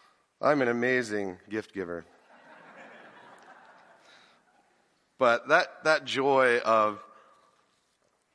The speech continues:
of seeing others experience joy as a result of giving a gift is something that's not paralleled. But I wanna focus on the fact that God has given each one of us a gift.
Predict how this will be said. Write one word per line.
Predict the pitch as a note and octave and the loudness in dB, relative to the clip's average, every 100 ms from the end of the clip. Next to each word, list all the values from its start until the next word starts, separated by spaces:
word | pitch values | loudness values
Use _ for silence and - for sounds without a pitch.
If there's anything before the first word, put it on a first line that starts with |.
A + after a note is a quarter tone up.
| _ - | _ -12
of | A#2 G2 | -10 -10
seeing | - B2+ B2+ A#2 | -8 -4 -4 -2
others | A2 A2 G#2+ G2+ - - _ _ _ _ _ _ _ _ _ _ | -2 0 -2 -4 -12 -20 _ _ _ _ _ _ _ _ _ _
experience | A#2+ - - A#2 G2+ F#2 E2+ - | -14 -12 -8 -6 -4 -6 -10 -14
joy | F#2 G2 F2+ | -10 -8 -8
as | F2+ | -10
a | |
result | F2+ F#2+ G#2 G2+ | -12 -8 -6 -6
of | G2+ | -8
giving | F2+ F#2+ G2 | -12 -12 -12
a | F#2 | -12
gift | F#2+ F#2+ - | -10 -10 -12
is | G2 | -10
something | A#2 G#2+ G#2+ G2+ | -8 -8 -8 -8
that's | G2 | -8
not | G#2 G#2 - | -6 -6 -8
paralleled. | G2+ F#2+ F2+ E2+ D#2+ _ _ _ _ _ _ _ _ _ _ _ | -8 -8 -8 -10 -14 _ _ _ _ _ _ _ _ _ _ _
But | A#2 | 0
I | D#3+ | 2
wanna | F3+ | 2
focus | E3 C3+ | 0 -2
on | C3 | -2
the | B2 | -2
fact | - A#2+ A#2 | 0 0 2
that | A2+ G2 | -4 -2
God | A2+ B2+ D3+ | 0 2 2
has | C3+ A#2+ | -2 -8
given | G2+ A#2 A#2 | -6 -6 -6
each | A2 A#2+ - | -8 -10 -8
one | A2 G#2+ | -6 -4
of | G2 | -2
us | A2+ - - - | -4 -6 -18 -18
a | F2+ | -16
gift. | F2 D#2+ - _ | -14 -14 -16 _